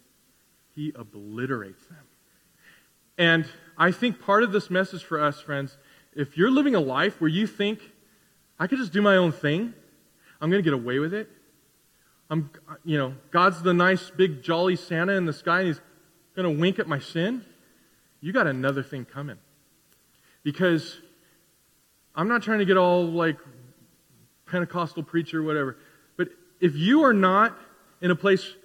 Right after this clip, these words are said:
where you've surrendered your life to God and you've made him Lord and Savior, if you were to die, you go to hell.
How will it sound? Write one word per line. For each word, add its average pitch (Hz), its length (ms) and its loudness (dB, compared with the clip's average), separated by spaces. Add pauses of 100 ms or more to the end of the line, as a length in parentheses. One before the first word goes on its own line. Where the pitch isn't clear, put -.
(200)
where 151 120 0
you've 208 200 -2
surrendered 170 520 2
your 151 100 0
life 147 280 -2
to 143 100 -8
God 123 400 -6 (760)
and 147 120 -2
you've 175 200 -2
made 180 200 2
him 175 160 2
Lord 156 260 2
and 151 120 -4
Savior, 165 540 -4 (320)
if 147 180 -4
you 165 160 0
were 254 140 2
to 220 100 4
die, 135 520 -4 (520)
you 190 220 -2
go 180 220 0
to 175 160 -8
hell. 160 300 -8